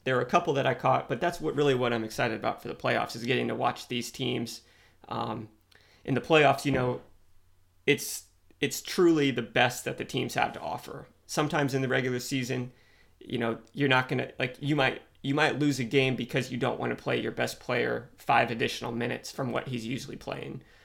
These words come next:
Or, you know, uh, you may,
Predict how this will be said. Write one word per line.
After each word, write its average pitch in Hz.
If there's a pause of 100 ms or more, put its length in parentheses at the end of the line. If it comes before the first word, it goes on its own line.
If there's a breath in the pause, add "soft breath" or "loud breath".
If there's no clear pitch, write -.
(120)
Or, 113 (1040)
you 120
know, 107 (320 soft breath)
uh, -
you 117
may, 120